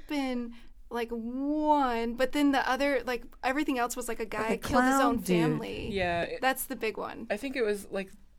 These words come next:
Speaker 3: the f-, uh, well, we just talk about American History. <laughs>
Speaker 1: <laughs>
Speaker 3: Like, the
Speaker 1: We
Speaker 3: framing
Speaker 1: love
Speaker 3: of it, I think,
Speaker 1: Yeah.
Speaker 3: was, like,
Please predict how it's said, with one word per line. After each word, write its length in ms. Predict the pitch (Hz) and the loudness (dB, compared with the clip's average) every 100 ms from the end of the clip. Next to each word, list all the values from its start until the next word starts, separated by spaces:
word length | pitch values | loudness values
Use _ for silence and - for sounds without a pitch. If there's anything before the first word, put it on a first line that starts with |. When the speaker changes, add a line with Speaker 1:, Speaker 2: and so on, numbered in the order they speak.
| - 180 | -12 -6
Speaker 3:
the 80 | |
f-, 220 | 196 - - | -6 -6 -8
uh, 60 | 165 | -2
well, 260 | 170 156 - 180 - | 0 0 -2 -8 0
we 120 | 240 | 2
just 160 | 208 - | 2 4
talk 160 | 202 | 4
about 160 | 180 180 | 4 -2
American 320 | 165 185 320 | -2 -6 -8
History. 260 | 349 466 508 | -6 2 6
<laughs> 0 | |
Speaker 1:
<laughs> 120 | 359 330 392 392 415 415 403 349 320 311 | 6 6 4 6 6 6 2 2 -2 0
Speaker 3:
Like, 180 | 294 277 | 0 4
the 60 | |
Speaker 1:
We 60 | 392 | 2
Speaker 3:
framing 460 | 269 269 269 254 | 6 6 8 6
Speaker 1:
love 80 | 190 165 | 4 4
Speaker 3:
of 40 | |
it, 80 | 160 | 2
I 80 | 170 | 2
think, 140 | 269 | 2
Speaker 1:
Yeah. 140 | 254 | 4
Speaker 3:
was, 100 | 240 | 4
like, 200 | 196 185 | 4 0